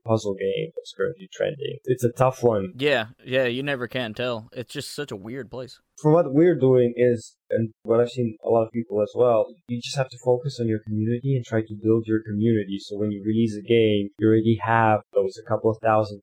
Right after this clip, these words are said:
Speaker 1: people who are hyped and excited for it, and they will, you know, retweet it for you, share it around, talk about it, buy it, write the reviews, and so on. So really, it's all community focused.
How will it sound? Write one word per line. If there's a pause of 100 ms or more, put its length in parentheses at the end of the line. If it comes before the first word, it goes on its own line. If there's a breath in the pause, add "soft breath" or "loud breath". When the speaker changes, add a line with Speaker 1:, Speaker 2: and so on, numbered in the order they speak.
(100)
Speaker 1:
people
who
are
hyped
and
excited
for
it,
and
they
will, (240)
you
know, (100)
retweet
it
for
you,
share
it
around,
talk
about
it,
buy
it, (420)
write
the
reviews, (140)
and
so
on.
So (280)
really, (140)
it's
all
community
focused.